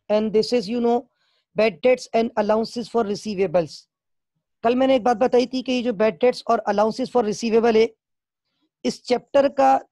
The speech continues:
link जो है वो क्रेडिट सेल से स्टार्ट होता है।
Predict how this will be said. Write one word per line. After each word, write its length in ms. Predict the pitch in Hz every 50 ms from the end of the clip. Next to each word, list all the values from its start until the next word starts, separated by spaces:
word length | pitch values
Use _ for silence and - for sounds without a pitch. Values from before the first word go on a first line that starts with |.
| _ _ _ _ _ _ _ _ _ _
link 440 | - 185 190 220 254 285 294 277 - 226
जो 180 | 180 247 247
है 160 | 220 226 247 247
वो 240 | 214 220 233 240 240 240 _ _ _ _ _
क्रेडिट 320 | 240 233 240 226 254 240
सेल 280 | - - - 240 240 240
से 140 | - 247 233
स्टार्ट 300 | - - 233 208 208 202
होता 200 | 208 202 - 214
है। 120 | 220 -